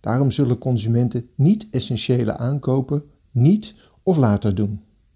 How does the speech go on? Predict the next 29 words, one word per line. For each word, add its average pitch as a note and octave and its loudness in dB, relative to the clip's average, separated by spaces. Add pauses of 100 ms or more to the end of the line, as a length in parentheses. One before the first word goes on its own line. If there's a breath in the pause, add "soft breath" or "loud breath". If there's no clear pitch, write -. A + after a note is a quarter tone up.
(1040)
Ook A2+ -4
de - -10
online D#3 0
verkopen A2 -2 (200 loud breath)
komen E3 -2
hierdoor B2 0
naar A2+ -4
verwachting A#2 -6
onder B2+ -2
druk G#2 -6
te - -18
staan. F2+ -8 (1800)
De G#2 -2
daling C#3 2
van C#3 -2
het C3 -2
vertrouwen A#2+ 0 (280 loud breath)
heeft E3 2
geleid D#3+ 0
tot - -8
legere C#3 2
winkelstraten A#2 -4 (180 loud breath)
en A#2+ -6
uitstel D#3+ -2
of A#2 -8
afstel C3+ -4
van A2 -10
grote A#2 -4
aankopen. A2+ -8